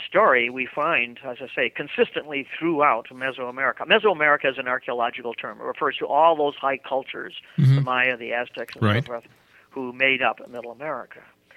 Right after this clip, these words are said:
Speaker 1: So what we're talking about is not a Mayan calendar. What we're talking about is a Mesoamerican almanac,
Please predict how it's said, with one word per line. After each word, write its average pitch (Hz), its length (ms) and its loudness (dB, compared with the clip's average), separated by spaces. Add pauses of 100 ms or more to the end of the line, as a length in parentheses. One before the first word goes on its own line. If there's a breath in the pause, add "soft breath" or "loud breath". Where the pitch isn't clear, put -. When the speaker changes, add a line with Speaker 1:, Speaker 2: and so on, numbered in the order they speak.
(200 loud breath)
Speaker 1:
So 135 100 -2
what 143 140 2
we're 202 160 4
talking 208 400 2
about 120 220 -4
is 113 100 -12
not 185 200 2
a 160 60 4
Mayan 123 420 -4
calendar. 151 420 -4 (500 loud breath)
What 131 100 -10
we're 127 100 -6
talking 175 440 2
about 127 360 -2 (400 loud breath)
is 123 140 -8
a 127 40 -8
Mesoamerican 127 920 -2
almanac, 120 640 -6